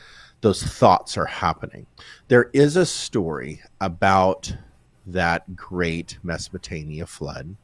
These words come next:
in twenty-nine hundred. And that story is the Sumerian story, the Sumerian flood story that's written in the Erud-, Er-,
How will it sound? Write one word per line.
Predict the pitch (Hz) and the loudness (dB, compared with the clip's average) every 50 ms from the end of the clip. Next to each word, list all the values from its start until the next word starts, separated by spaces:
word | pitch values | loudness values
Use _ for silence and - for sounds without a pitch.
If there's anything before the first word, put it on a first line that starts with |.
| _ _ _ _ _ _ _ _ _ _ _ _ _ _ _ | _ _ _ _ _ _ _ _ _ _ _ _ _ _ _
in | - 98 95 92 90 92 92 92 92 98 95 _ _ _ _ - | -6 -6 -4 -4 -4 -4 -4 -6 -6 -8 -10 _ _ _ _ -18
twenty-nine | - - 110 98 92 90 92 87 85 82 82 80 82 80 | -12 -6 -4 -4 -2 -2 -4 -6 -6 -6 -6 -6 -8 -10
hundred. | 78 - - 82 73 71 69 - 50 - - - - _ _ _ _ _ _ _ _ _ _ _ _ _ _ _ _ _ _ _ - | -12 -12 -12 -14 -14 -12 -14 -16 -16 -16 -18 -20 -20 _ _ _ _ _ _ _ _ _ _ _ _ _ _ _ _ _ _ _ -6
And | 117 117 110 107 110 | -4 -2 -2 0 2
that | 117 117 131 127 - | 2 2 2 2 0
story | - - - - - 127 117 113 107 95 90 | -8 -12 -10 -4 0 2 2 4 2 2 0
is | 87 87 - - | -2 -4 -8 -8
the | - 90 | -10 -10
Sumerian | - - - - 101 95 95 95 95 98 98 95 95 90 82 80 80 78 | -10 -10 -8 -8 -6 -6 -4 -4 -2 -2 -2 -2 -2 -4 -6 -8 -10 -12
story, | - - - - - 78 73 71 69 73 80 | -14 -14 -16 -10 -8 -8 -8 -8 -8 -10 -10
the | 76 87 80 | -10 -10 -12
Sumerian | - - 92 92 90 92 95 92 92 90 87 87 85 _ | -10 -8 -6 -2 -2 0 0 0 -2 -4 -4 -6 -10 _
flood | - - - 98 87 82 73 | -18 -12 -6 -6 -6 -6 -6
story | - - - - 82 73 71 67 65 69 80 85 _ _ _ - - - - - _ _ | -10 -14 -12 -12 -12 -12 -12 -12 -14 -14 -16 -16 _ _ _ -20 -20 -20 -20 -20 _ _
that's | - 98 95 - - - | -2 -2 -2 -2 -2 -6
written | 101 101 107 104 98 98 104 98 95 - | 0 2 2 2 2 0 -6 -10 -10 -10
in | 92 95 92 90 87 | -8 -6 -6 -6 -6
the | 90 87 90 87 80 - _ _ _ _ _ _ _ _ _ _ - | -6 -6 -6 -8 -10 -12 _ _ _ _ _ _ _ _ _ _ -4
Erud-, | 117 113 104 95 95 101 110 117 123 113 - - - - | -2 -2 -2 -2 -2 -2 0 0 0 -2 -6 -14 -10 -4
Er-, | 110 104 101 90 98 98 - | -4 -2 -2 -2 -4 -6 -8